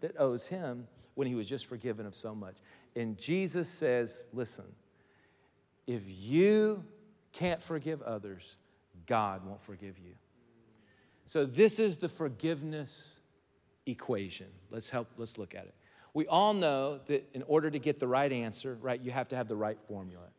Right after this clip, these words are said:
So there's different formulas depending on what kind of math you're doing. If you're doing algebra, trigonometry, geometry, let's just break it down to where I'm at. Uh, subtraction, addition, <laughs> maybe some multiplication, right? Maybe a little bit. And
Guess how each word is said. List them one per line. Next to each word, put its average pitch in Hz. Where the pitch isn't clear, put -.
So -
there's 123
different 185
formulas 151
depending 135
on 127
what 123
kind 135
of 113
math 101
you're 98
doing. 95
If 90
you're 113
doing 120
algebra, 135
trigonometry, 131
geometry, 123
let's 131
just 127
break 120
it 135
down 117
to 117
where 104
I'm 123
at. 123
Uh, 104
subtraction, 127
addition, 117
<laughs> -
maybe 135
some 127
multiplication, 110
right? 104
Maybe 131
a 123
little 117
bit. 101
And 147